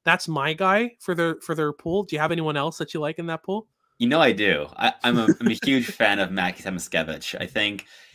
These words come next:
Speaker 2: he,
Speaker 1: Absolutely.
Speaker 2: he's probably my, my, my top prospect in this pool, but it's, it's really tight. It's,
Speaker 1: Mm-hmm.
Speaker 2: it's quite clear to me that Souchin and Samoskevich are the two really, really interesting ones in here.
Speaker 1: Yeah.
Speaker 2: Uh, I, I think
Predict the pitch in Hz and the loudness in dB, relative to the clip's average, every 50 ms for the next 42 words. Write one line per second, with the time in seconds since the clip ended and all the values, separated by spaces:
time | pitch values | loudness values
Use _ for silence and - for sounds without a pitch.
0 | _ _ - 127 123 127 120 123 127 123 123 120 120 117 - - - - 120 113 | _ _ 0 2 2 2 2 0 2 4 4 4 2 0 -4 -10 -4 0 2 4
1 | 113 117 117 117 117 - 113 - - 117 113 110 - - 117 107 - - _ 120 | 4 4 2 -2 -4 -4 -6 -4 -4 -4 -6 -6 -4 -2 -2 -2 -2 -4 _ -4
2 | 107 107 107 - - 107 104 104 - 113 107 107 98 - _ - 107 104 104 104 | -2 -2 -4 -4 -4 -4 -4 -4 -6 -8 -10 -10 -12 -14 _ -10 -8 -6 -6 -6
3 | 104 95 104 98 98 - - - - 120 - 117 120 120 110 98 - - - 80 | -4 -2 -2 -2 -4 -6 -8 -8 -8 -8 -4 -2 0 0 0 -2 -4 -6 -8 -8
4 | 67 - - - 104 - - - - - _ - - 156 147 - 120 - - 147 | -8 -10 -10 -10 -10 -8 -8 -10 -12 -14 _ -14 -12 -10 -8 -8 -8 -2 0 0
5 | 135 120 - 131 120 110 107 104 104 98 95 92 - - 110 98 92 - - 98 | 0 0 -2 -2 -2 -2 -2 -4 -4 -4 -4 -6 -4 -2 -2 -2 -2 -4 -6 -6
6 | 92 90 87 - 98 92 87 - - 95 85 82 85 85 - 92 85 85 85 - | -6 -6 -6 -6 -6 -6 -6 -6 -4 -4 -4 -4 -4 -6 -6 -6 -8 -8 -10 -12
7 | - - - 95 90 85 85 85 80 82 95 95 104 107 107 107 104 95 92 95 | -14 -8 -6 -4 -2 -2 -4 -6 -6 -10 -12 -10 -6 -4 -2 -2 0 0 0 -2
8 | 90 80 80 92 92 87 90 85 82 85 78 80 85 85 - 92 82 - - 87 | -4 -4 -4 -4 -4 -2 -2 -4 -6 -6 -6 -8 -8 -8 -10 -10 -12 -10 -10 -10
9 | 85 82 82 82 85 80 85 82 85 87 85 85 85 82 - _ - - - - | -10 -10 -10 -10 -10 -10 -10 -10 -10 -8 -8 -8 -8 -10 -12 _ -20 -20 -20 -20
10 | - _ _ _ - 92 90 90 90 - - _ _ - 113 110 113 110 110 110 | -20 _ _ _ -4 -2 -2 0 -2 -4 -6 _ _ 0 2 4 4 4 4 0
11 | - - - - 110 110 - - 127 127 127 120 - | -2 -4 -4 -4 -4 -4 -2 -2 -2 -2 -2 -4 -8